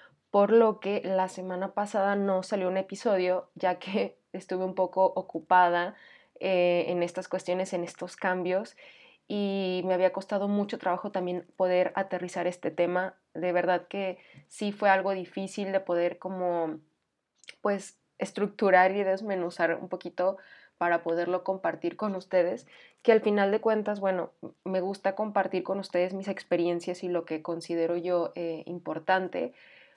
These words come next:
pero también, eh, no me gusta hablar mucho de cosas si no, si no entiendo o tengo como un, un background del tema. Entonces, eh, me, me tardé un poquito en poder analizar y tratar de aterrizar como mis ideas de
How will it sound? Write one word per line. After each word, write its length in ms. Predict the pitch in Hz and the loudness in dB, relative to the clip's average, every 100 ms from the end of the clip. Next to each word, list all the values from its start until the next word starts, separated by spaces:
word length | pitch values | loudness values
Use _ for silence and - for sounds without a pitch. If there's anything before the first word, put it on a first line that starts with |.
| _ _ _ | _ _ _
pero 380 | - 208 196 180 | 2 6 8 8
también, 580 | 180 175 180 180 185 180 | 6 0 2 2 2 -2
eh, 400 | 202 190 175 165 - | -4 -4 -4 -6 -6
no 140 | 180 | -2
me 120 | 180 | -2
gusta 280 | 196 180 - | -2 -4 -4
hablar 220 | 185 180 | -2 -2
mucho 280 | 180 185 190 | -2 -6 -4
de 100 | 185 | -4
cosas 600 | - 175 175 185 180 - - | -4 -6 -4 -6 -6 -12 -20
si 320 | - - 180 | -18 -10 -6
no, 680 | 180 170 170 170 165 - - _ _ _ _ _ _ | -2 -2 -2 -2 -2 -4 -12 _ _ _ _ _ _
si 140 | - 196 | -8 -4
no 120 | 190 | -2
entiendo 420 | 196 202 190 190 | -2 -2 4 6
o 100 | 185 | 6
tengo 220 | 185 185 | 2 -2
como 280 | 190 196 185 | -2 -4 -4
un, 500 | 185 185 185 175 - _ _ | -4 -6 -6 -6 -8 _ _
un 140 | 185 | -2
background 460 | 180 180 185 175 175 | 2 2 2 0 2
del 180 | 180 170 | 0 2
tema. 360 | 170 165 156 147 - - - - | 2 2 -2 -10 -20 -20 -20 -8
Entonces, 720 | 190 190 185 180 175 180 180 | -6 -2 0 0 -2 -2 -2
eh, 420 | - 180 175 165 - | -4 -2 -2 -4 -6
me, 180 | 190 190 202 | -4 -4 -2
me 100 | 202 | -2
tardé 220 | 202 190 | 0 -2
un 80 | 196 | -4
poquito 320 | 196 190 202 | -6 -2 -2
en 120 | 208 | 0
poder 240 | 202 185 | 2 4
analizar 440 | 190 202 180 - 180 | 4 2 -4 -4 -4
y 60 | 180 | -4
tratar 480 | - 180 180 180 | 0 0 2 0
de 80 | 180 | 2
aterrizar 600 | 190 196 190 180 - 170 | 0 2 0 0 -4 -6
como 220 | 180 202 | -4 -2
mis 260 | 202 185 - | -2 -2 -2
ideas 280 | 165 170 | 0 0
de 100 | 170 | 0